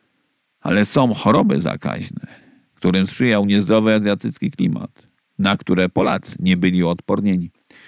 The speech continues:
Generał Klemens Rudnicki wspominał: "Różowych pól, zresztą ubogich i jałowych, nie nawadniano tam już od szeregu lat, ale z nieznanych bliżej powodów,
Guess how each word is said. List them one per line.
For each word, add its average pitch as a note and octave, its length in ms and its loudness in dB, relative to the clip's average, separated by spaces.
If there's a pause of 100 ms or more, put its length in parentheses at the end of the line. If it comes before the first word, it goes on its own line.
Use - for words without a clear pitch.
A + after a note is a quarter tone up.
(260)
Generał D#3+ 380 2
Klemens C#3+ 380 2
Rudnicki B2 460 2
wspominał: F#2+ 680 -2 (640)
"Różowych B2 560 4
pól, - 280 -4 (260)
zresztą F#2+ 380 0
ubogich G#2 460 0
i B2 60 0
jałowych, - 600 -4 (140)
nie F#2 120 2
nawadniano A#2+ 640 0
tam G#2 260 0
już F#2+ 140 0
od F#2 160 -2
szeregu F#2+ 380 -2
lat, E2+ 180 -4 (600)
ale G2 240 0
z F#2+ 60 -2
nieznanych D3+ 420 2
bliżej D3 300 2
powodów, - 480 -4